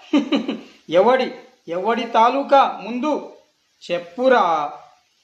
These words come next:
చెప్పకపోతే నీకు జాబు రాదు. సర్టిఫికెట్ ఒకటి పట్టుకొనొచ్చావు జాబు కావాలని. జాబులు ఇక్కడేమైనా చెట్లకు కాస్తున్నాయి అనుకున్నావా?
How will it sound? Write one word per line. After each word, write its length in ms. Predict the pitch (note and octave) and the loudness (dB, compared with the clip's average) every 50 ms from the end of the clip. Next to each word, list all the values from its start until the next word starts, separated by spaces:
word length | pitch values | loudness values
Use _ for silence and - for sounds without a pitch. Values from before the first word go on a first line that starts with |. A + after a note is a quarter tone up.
| _ _ - F#3 | _ _ -6 -6
చెప్పకపోతే 840 | F3+ F3+ - A3+ A3+ A3+ A#3+ A#3+ A#3+ A#3+ B3 B3+ A#3+ B3+ B3+ C4 | -6 -2 -2 -2 0 0 0 0 2 0 0 0 0 0 0 0
నీకు 520 | B3+ C4 C#4 C#4 - D#4+ D#4+ D4+ - - - - - _ _ _ _ _ | 0 0 0 0 0 0 0 0 -2 -4 -10 -18 -20 _ _ _ _ _
జాబు 400 | B2 C3 D3+ D#3+ F#3 G3+ - E3 | -4 0 2 4 4 4 2 0
రాదు. 580 | - A#3 A3+ A#3 B3 - C4 B3+ B3 A3 - - - - _ _ _ _ | 2 2 4 4 2 0 -2 -6 -10 -10 -12 -14 -18 -20 _ _ _ _
సర్టిఫికెట్ 680 | - F#3 F3+ F3+ - - A3+ G#3+ C4 C4+ - C#4 C4 C#4 | -6 -6 -6 -6 -6 -8 -8 -8 -6 -2 0 2 2 2
ఒకటి 340 | C4+ C4+ C#4+ C#4+ D4+ C#4 - - - - _ _ _ - | 4 4 2 2 2 -2 -6 -8 -14 -20 _ _ _ -4
పట్టుకొనొచ్చావు 1120 | F#3+ F#3 F#3 - - A#3+ A#3+ C4 C4+ C4+ C4+ C4 C4 - C#4 C4+ C4+ C4+ C4 B3 G3+ D#3 - - - _ _ _ _ - | -4 -4 -4 -4 -6 -2 0 2 4 4 2 2 2 4 6 6 6 6 4 0 -2 -6 -12 -18 -20 _ _ _ _ -8
జాబు 380 | B2+ E3+ E3+ F3 G3 G#3+ A3 A#3+ | -4 0 2 4 4 4 2 0
కావాలని. 720 | A#3+ A#3 A#3 A#3+ B3 B3+ C4 B3+ B3 B3 A#3+ G#3 D3+ - - - _ _ _ _ | 0 2 2 2 2 2 -2 -2 -4 -4 -6 -8 -10 -12 -14 -20 _ _ _ _
జాబులు 600 | A#2 C3+ D3+ E3 F3+ F#3+ G3 G#3 - A3+ A3+ A3 | -12 -6 -2 0 2 2 2 2 2 0 -2 -4
ఇక్కడేమైనా 960 | A3 G#3+ - - A3+ A3 G#3+ A3 A3 A3 G#3+ G#3+ G#3+ G#3 G#3+ A#3+ C4 A#3+ - - - - - - F#3+ | -4 -6 -4 -4 -2 0 0 0 0 0 0 0 2 2 2 2 0 0 -4 -6 -12 -20 -10 -8 -6
చెట్లకు 400 | F#3 - - - A3 A3 G#3+ A3 | -6 -6 -4 -4 -2 -2 -2 -2
కాస్తున్నాయి 720 | - A3 G#3+ A3+ A3+ A3+ - A#3 A#3 A#3 A3+ A3+ A3+ A#3 | -2 0 2 2 0 0 -4 -8 -6 -2 0 2 2 2
అనుకున్నావా? 840 | A3+ A3+ A#3 A3+ A3+ A#3 A#3 A3+ A3+ G#3+ G#3 G3 F#3+ G3 G#3 A#3 B3 | 2 -2 -2 -4 -6 -6 -2 0 2 2 2 4 2 2 2 2 -2